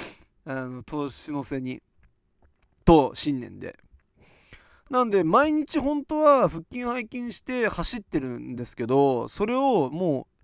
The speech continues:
う二週間ぐらい実はお休みしてるんですよね。その腰が悪い、腰をちょっと痛めちゃった関係で。だ-、そういう時って大体太るじゃないですか。あの、運動しないんで。どんどん痩せてくんですよね。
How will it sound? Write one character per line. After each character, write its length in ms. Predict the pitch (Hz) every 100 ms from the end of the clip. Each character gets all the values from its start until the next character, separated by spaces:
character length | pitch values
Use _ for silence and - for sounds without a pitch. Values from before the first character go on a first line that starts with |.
| _ - _
う 40 | 185
二 80 | 262
週 260 | - 349
間 220 | - 311
ぐ 100 | 311
ら 120 | 294 180
い 80 |
実 240 | 139 135 147
は 40 |
お 100 | 131
休 200 | 147 -
み 100 | 175
し 60 | 156
て 100 | 180
る 80 | 147
ん 40 |
で 40 | 120
す 100 | 104
よ 80 |
ね。 160 | 95 82
そ 160 | - 139
の 140 | 127
腰 320 | 113 147 165
が 80 | 156
悪 220 | 147 143
い、 80 | 127 - - _ - - _
腰 240 | - 156 185
を 80 |
ち 60 | 160
ょ 40 | 165
っ 40 |
と 140 | 143 120 - _ -
痛 220 | 139 147
め 80 | 135
ち 60 |
ゃ 60 | 117
っ 40 |
た 120 | -
関 240 | 110 123 110
係 160 | 120
で。 180 | 110 110 - _ - - _ _ _ _ _
だ-、 160 | 214 214
そ 140 | -
う 20 | 370
い 20 |
う 20 |
時 140 | 453
っ 20 | -
て 120 | 156
大 180 | 202 262
体 100 | 247
太 240 | - 339
る 160 | 262 151
じ 100 | 127
ゃ 40 |
な 60 | 117
い 20 |
で 40 |
す 100 | -
か。 400 | 135 131 110 95 -
あ 160 | 131 120
の、 120 | 120
運 220 | 143 185
動 120 | 175
し 120 | 175 175
な 120 | 156
い 40 |
ん 80 | 117
で。 140 | 92 - _ _ _ _ _ _ - 135 -
ど 220 | 285 381
ん 60 | 403
ど 80 | 170
ん 20 |
痩 140 | 139
せ 120 | 131 151
て 80 |
く 80 | 151
ん 40 | 139
で 80 |
す 40 | 107
よ 100 | 80
ね。 120 | 76